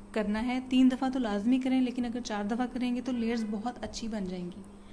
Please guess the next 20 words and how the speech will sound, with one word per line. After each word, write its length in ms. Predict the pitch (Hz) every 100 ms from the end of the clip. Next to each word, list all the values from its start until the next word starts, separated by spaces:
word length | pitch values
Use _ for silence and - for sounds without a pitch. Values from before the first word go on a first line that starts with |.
| - - - -
तो 80 | 220
ये 140 | 208
देखिए, 320 | 202 202 - 240
दोबारा 360 | 220 202 214
से 140 | 214 233
मैं 140 | 220
इसको 320 | 202 - 247 285 - -
बेल 320 | 220 220 214 208
लूँगी 360 | 190 185 185 - - - - - - - - - - - -
बेलन 300 | 220 214 202
की 120 | 202 202
मदद 240 | 185 190
से। 240 | - 254 - - - - - - - - - - - - - - - - -
ये 160 | 226 220
देखिए, 460 | 214 - 240 269
मैं 180 | 254 226
एक 100 | 208
दफ़ा 180 | 214 214
फिर 280 | - 233 233
इसको 480 | 226 - 226 220